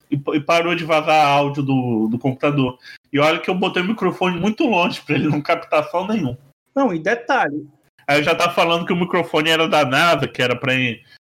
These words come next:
Speaker 1: pra, de espião, <laughs> pra captar áudio de longe.
Speaker 2: Eu, eu vou te,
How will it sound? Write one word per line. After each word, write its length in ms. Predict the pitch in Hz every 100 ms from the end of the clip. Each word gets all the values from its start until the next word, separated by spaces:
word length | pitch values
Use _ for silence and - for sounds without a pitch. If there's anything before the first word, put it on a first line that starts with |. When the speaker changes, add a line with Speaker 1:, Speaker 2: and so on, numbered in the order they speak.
| _
Speaker 1:
pra, 500 | - 123 120 110 104
de 180 | 101 117
espião, 640 | - - 117 131 143 131 -
<laughs> 60 |
pra 160 | - -
captar 500 | - 143 135 - 131
áudio 300 | 123 127 113
de 80 | 117
longe. 480 | 117 147 131 127 110 _
Speaker 2:
Eu, 100 | -
eu 300 | 185 - 165
vou 120 | 208
te, 120 | 226